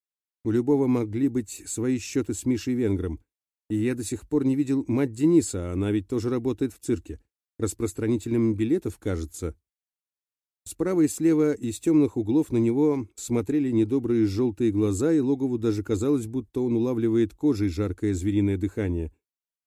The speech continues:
Дрессировщик его не чувствовал, или близость огромного зверя совершенно не напрягала их с отцом. В этой профессии могут выжить лишь сильные люди с остальными нервами. Таким ничего не стоит затянуть шарф на шее пожилой билетерши.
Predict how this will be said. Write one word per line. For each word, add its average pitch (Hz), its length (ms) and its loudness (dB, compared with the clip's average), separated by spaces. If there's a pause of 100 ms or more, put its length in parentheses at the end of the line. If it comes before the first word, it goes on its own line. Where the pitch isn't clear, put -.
(200)
Дрессировщик 156 600 -2
его 180 160 0
не 175 100 2
чувствовал, 92 520 -6
или 123 240 -4
близость 127 420 -2
огромного 135 400 2
зверя 123 280 2
совершенно 139 440 0
не 131 120 2
напрягала 131 520 0
их 131 240 -2
с - 80 -10
отцом. 139 380 -4 (580)
В 98 80 -4
этой 135 180 0
профессии 131 520 -2
могут 131 320 0
выжить 117 260 -2
лишь 120 380 -4
сильные 113 420 2
люди 127 200 2
с 104 120 -4
остальными 117 440 2
нервами. 95 500 0 (380)
Таким 123 420 2
ничего 120 420 0
не 107 100 4
стоит 101 460 -2
затянуть 101 400 0
шарф 113 360 -2
на 107 100 0
шее 98 280 -2
пожилой 101 420 0
билетерши. 98 640 -2